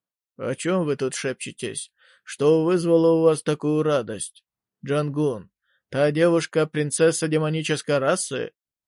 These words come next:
Она не выглядит красавицей. Это из-за нее тебя разыскивает целое королевство». Ксюси резко посмотрел на Гао Дэ.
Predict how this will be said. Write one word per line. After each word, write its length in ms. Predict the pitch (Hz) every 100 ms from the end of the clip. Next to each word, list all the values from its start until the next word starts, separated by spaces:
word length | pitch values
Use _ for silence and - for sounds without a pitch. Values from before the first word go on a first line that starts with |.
| _
Она 320 | - 123 143 147
не 120 | 170
выглядит 520 | 190 160 147 139 139
красавицей. 800 | 160 170 - 139 123 - 123 - _ _ _ _ _
Это 460 | - 147 147 160 160
из-за 220 | 147 151
нее 340 | 151 143 170
тебя 320 | 190 165 156 139
разыскивает 800 | 139 143 170 - 165 170 170 -
целое 340 | 156 160 156
королевство». 840 | 156 170 214 180 135 - 127 113 - _ _ _ _ _ _ _ _
Ксюси 520 | - - 127 - 196 196
резко 320 | 160 - 151
посмотрел 520 | 143 - 135 147 143
на 160 | 139 135
Гао 280 | 143 147 165
Дэ. 300 | 131 101